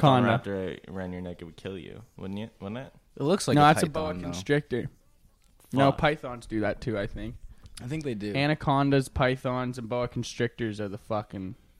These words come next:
Speaker 1: Those are all of the snakes that I know.
Speaker 3: Those are the cobras, rattlesnakes.
Speaker 2: But he's
Speaker 1: Name
Speaker 2: using
Speaker 1: all,
Speaker 2: it
Speaker 1: name
Speaker 3: Co-
Speaker 1: every snake you know.
Speaker 3: Copperhead, garden, green, blue,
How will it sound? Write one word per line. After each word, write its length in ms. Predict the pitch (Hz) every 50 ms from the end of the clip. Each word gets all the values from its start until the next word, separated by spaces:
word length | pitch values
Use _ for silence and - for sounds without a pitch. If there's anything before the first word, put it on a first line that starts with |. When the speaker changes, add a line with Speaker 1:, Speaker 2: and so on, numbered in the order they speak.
| _ _ - - -
Speaker 1:
Those 240 | - 104 107 101 107
are 80 | 117
all 360 | 117 117 127 127 139 143 143 151
of 120 | 151 143 123
the 100 | 143 135
snakes 420 | 139 - 139 127 120 117 120 -
that 140 | - 117 104
I 100 | 101 98
know. 320 | 95 92 85 76 - - -
Speaker 3:
Those 260 | 156 156 156 160 147
are 40 | 151
the 160 | 147 143 147 156 - - - - - -
cobras, 600 | - 160 151 147 139 131 123 104 110 - - - _
rattlesnakes. 840 | - 131 131 135 135 131 123 - - 127 113 98 113 - - - - -
Speaker 2:
But 120 | 143 139
he's 160 | 139 131 131 156
Speaker 1:
Name 80 | 160
Speaker 2:
using 180 | 165 175 185 190
Speaker 1:
all, 120 | 185 196
Speaker 2:
it 80 | - -
Speaker 1:
name 160 | 165 180 202
Speaker 3:
Co- 60 | 226 233
Speaker 1:
every 160 | - 202 202
snake 320 | - - 165 147 139 -
you 80 | 123 117
know. 160 | 104 92 87
Speaker 3:
Copperhead, 720 | - - 147 143 143 - 151 143 143 143 127 117 120 - -
garden, 480 | 143 139 139 143 143 127 131 123 113 - -
green, 440 | 139 143 143 143 139 131 120 131 - - - - - -
blue, 420 | 151 156 151 147 143 127 127 127